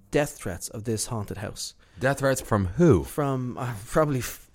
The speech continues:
Speaker 1: past customers, I would
Speaker 2: What?
Speaker 1: assume.
Speaker 2: Really?
Speaker 1: Yeah, once I looked into it, I was like, "Fucking hell." Um, and it's in San Diego.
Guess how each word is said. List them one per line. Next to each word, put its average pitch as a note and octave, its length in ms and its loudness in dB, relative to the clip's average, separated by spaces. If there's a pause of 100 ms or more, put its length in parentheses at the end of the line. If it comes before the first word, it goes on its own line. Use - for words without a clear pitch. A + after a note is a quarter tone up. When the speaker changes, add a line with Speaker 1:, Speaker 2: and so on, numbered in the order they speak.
Speaker 1:
past D3 400 -2
customers, F#3 500 2
I C#3 80 4
would B2+ 80 4
Speaker 2:
What? E3 100 6
Speaker 1:
assume. D3+ 140 4
Speaker 2:
Really? F3 320 6
Speaker 1:
Yeah, C#3+ 140 2
once F3 280 6
I D3+ 60 8
looked F3 260 6
into C#3+ 280 2
it, B2+ 80 0
I B2 40 0
was B2 120 0
like, A2+ 140 -2
"Fucking - 420 -8
hell." D#3+ 280 0 (400)
Um, C3+ 100 2
and C#3+ 180 2
it's D3 140 -2
in F#3+ 100 2
San G#3 200 4
Diego. C3+ 560 4